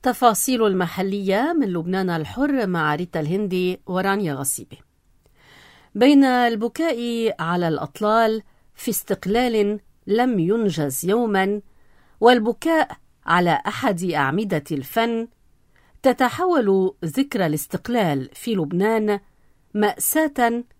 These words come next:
أكثر منها عيدًا، إلا أن المواقف الخارجية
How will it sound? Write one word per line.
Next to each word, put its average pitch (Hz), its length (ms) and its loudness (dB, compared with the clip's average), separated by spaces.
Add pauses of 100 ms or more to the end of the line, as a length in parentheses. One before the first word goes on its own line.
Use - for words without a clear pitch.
(240)
أكثر 208 420 -2
منها 214 280 -2
عيدًا، 160 560 -4 (760)
إلا 196 400 0
أن 185 160 0
المواقف 165 760 0
الخارجية 185 960 -2